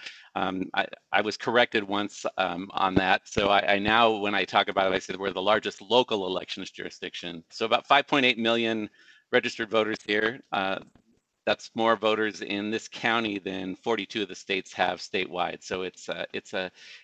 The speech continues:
it's a beast of a jurisdiction. <laughs> Um, as for how I got here, that's sort of an interesting story too. I was, um, I was in King County,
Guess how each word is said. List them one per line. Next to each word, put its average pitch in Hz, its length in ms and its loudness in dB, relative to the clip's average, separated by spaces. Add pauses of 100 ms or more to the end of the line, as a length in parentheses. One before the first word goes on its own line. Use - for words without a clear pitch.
it's - 100 -16
a 123 80 -2
beast 131 380 -4
of 147 100 2
a 139 60 -4
jurisdiction. 135 840 -2
<laughs> 110 100 -10
Um, 95 300 -4 (720)
as 143 120 6
for 160 140 6
how 170 140 6
I 151 160 6
got 147 320 4
here, 143 260 4 (160)
that's 131 200 4
sort 143 120 2
of 127 60 0
an 131 100 2
interesting 123 360 -4
story 131 260 2
too. 156 260 2
I 117 120 8
was, 113 280 -2
um, 104 300 2
I 104 80 0
was 104 160 -6
in 139 160 0
King 147 200 0
County, 123 520 0